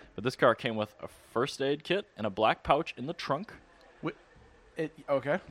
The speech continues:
Speaker 1: A small roll-up toolkit with white silk gloves, also in the trunk.
Speaker 2: Fancy.
Speaker 1: A B M W badged battery charger, a trickle charger, in a badged pouch,
Speaker 2: Okay.
Speaker 1: also in the trunk. It came with a detachable cup holder for the interior, because America.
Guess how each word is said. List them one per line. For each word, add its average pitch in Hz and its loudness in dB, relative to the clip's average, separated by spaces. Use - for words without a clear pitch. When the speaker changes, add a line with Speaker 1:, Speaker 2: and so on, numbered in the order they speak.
Speaker 1:
A 104 -4
small 120 4
roll-up 131 4
toolkit 117 -4
with 110 -8
white 101 -2
silk - -8
gloves, 135 -2
also 90 -2
in 107 -8
the 101 -10
trunk. - -14
Speaker 2:
Fancy. 123 -4
Speaker 1:
A 113 -4
B 147 -6
M 180 -2
W 165 -2
badged 113 4
battery 120 2
charger, 107 -2
a 101 -10
trickle 104 -6
charger, 101 -6
in 175 -2
a 165 -4
badged 135 0
pouch, - -8
Speaker 2:
Okay. 160 -4
Speaker 1:
also 90 -8
in 90 -6
the 95 -8
trunk. 208 -12
It 131 -6
came 160 -4
with 139 0
a 127 0
detachable 147 0
cup - -2
holder 151 2
for 170 -10
the 135 0
interior, 135 2
because 107 0
America. 101 2